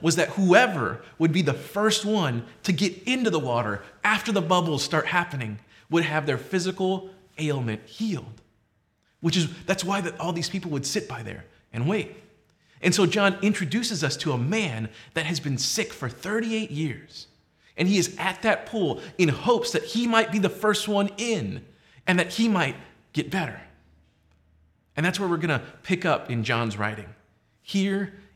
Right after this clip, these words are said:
is how Jesus reacts to this man. When Jesus saw him and knew he had been ill for a long time, he asked him, "Would you like to get well?" "I can't, sir," the sick man said,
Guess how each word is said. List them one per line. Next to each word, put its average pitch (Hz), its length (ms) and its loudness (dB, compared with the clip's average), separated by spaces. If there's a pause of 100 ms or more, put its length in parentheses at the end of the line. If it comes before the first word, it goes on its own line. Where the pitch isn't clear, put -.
is 139 120 -2
how 131 180 -2
Jesus 143 440 -4
reacts - 600 -8 (160)
to - 80 -16
this 110 200 -6
man. 101 120 -12 (420)
When 139 160 2
Jesus 196 260 0
saw 151 260 6
him 139 220 0
and 113 220 0
knew 160 180 2
he 123 140 -4
had 120 140 0
been 110 180 -2
ill 127 180 -2
for 110 180 -6
a 101 40 -4
long 110 280 -2
time, 135 420 -6 (360)
he - 200 -4
asked 165 280 -4
him, 87 200 -10 (840)
"Would 104 140 -6
you 104 60 -6
like 101 200 -4
to 107 60 -6
get 98 160 -6
well?" 131 320 -6 (1300)
"I 185 80 4
can't, 202 320 2
sir," 110 380 -6 (260)
the 131 80 -6
sick 117 220 -4
man 101 240 -2
said, 113 340 -6